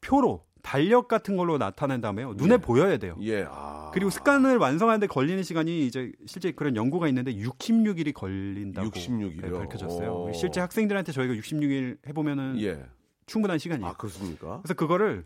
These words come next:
Speaker 2: 예.
Speaker 1: 그냥 매일 꾸준히 우리 뭐 하자, 책을 읽자, 아니면 영어 동화책 읽자 하는 게 아니라 눈에 보이게 이렇게
Speaker 2: 어.
Speaker 1: 칸칸이 해도 되고요.
Speaker 2: 예.
Speaker 1: 달력 같은 형식으로 하신 다음에
Speaker 2: 아.
Speaker 1: 매일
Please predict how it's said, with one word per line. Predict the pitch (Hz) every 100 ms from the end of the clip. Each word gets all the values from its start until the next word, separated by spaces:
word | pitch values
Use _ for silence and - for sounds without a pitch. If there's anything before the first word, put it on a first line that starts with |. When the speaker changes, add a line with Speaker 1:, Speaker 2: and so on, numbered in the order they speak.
| -
Speaker 2:
예. | 87 73 64 -
Speaker 1:
그냥 | 226 156
매일 | 143 233 269 254
꾸준히 | 254 226 247 233
우리 | 175 180
뭐 | 156 175
하자, | 196 180 165
책을 | - 214 175
읽자, | 110 147 139
아니면 | 123 139
영어 | 120 139
동화책 | 143 131 147 151
읽자 | 123 - 135 117 -
하는 | 214 240
게 |
아니라 | 190 117 175 143 87 _ _ _
눈에 | 131 175 254
보이게 | 220 180 220
이렇게 | 208 139 - 131 151 127 90
Speaker 2:
어. | 90 90
Speaker 1:
칸칸이 | 185 226 220 208
해도 | 202 196
되고요. | 120 117 151 107
Speaker 2:
예. | 98
Speaker 1:
달력 | 117 147 147 _ _ _
같은 | 143 147
형식으로 | 151 147 139 139
하신 | 170 180
다음에 | 131 151 165
Speaker 2:
아. | 82 80 78 71 71 69 -
Speaker 1:
매일 | 131 175 240 233